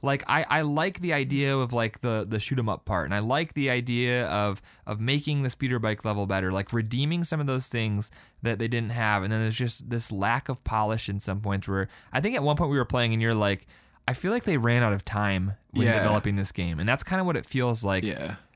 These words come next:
Speaker 1: If, if they had spent, like, twice as much time or whatever, I don't know what the quantity is, but if there had just been, like, another level of polish and, and more going back and just fixing a few things, this could have been a much better game.
Speaker 2: Yeah, I agree. Um, that's one of the things that I kinda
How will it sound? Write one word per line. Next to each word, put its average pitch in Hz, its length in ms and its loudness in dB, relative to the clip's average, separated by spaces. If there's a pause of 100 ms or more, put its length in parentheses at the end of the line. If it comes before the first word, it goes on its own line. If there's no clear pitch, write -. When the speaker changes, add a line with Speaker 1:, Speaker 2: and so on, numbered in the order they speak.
(120)
Speaker 1:
If, 131 300 -2
if 135 160 -2
they 143 120 2
had 156 180 2
spent, 135 360 2
like, 110 260 2
twice 131 280 2
as 117 120 -2
much 107 160 0
time 104 200 2
or 104 60 2
whatever, 139 320 4
I 180 80 2
don't 170 240 0
know 139 160 4
what 135 160 2
the 120 80 -4
quantity 113 540 0
is, 139 180 0 (300)
but - 160 -2
if 131 180 -4
there 170 200 2
had 190 140 0
just 151 200 0
been, 117 240 2
like, 101 320 -2
another 117 560 2
level 107 300 0
of 98 100 -6
polish 98 480 0
and, 95 240 -4
and 104 240 -2
more 120 420 0
going 110 240 0
back 104 300 0
and 95 260 -2
just 98 300 -4
fixing 139 340 -2
a 127 60 -2
few 110 160 -2
things, 107 300 0
this 117 140 0
could - 240 -4
have 117 120 0
been 104 280 2
a 90 120 -2
much 98 320 0
better 87 200 -4
game. 85 380 -6 (220)
Speaker 2:
Yeah, 107 400 2 (180)
I 117 100 2
agree. 107 440 0
Um, 101 260 0
that's 110 220 -2
one 131 100 0
of 117 60 -2
the 104 100 -2
things 107 300 -4
that 98 100 -2
I 98 60 -2
kinda 95 300 -4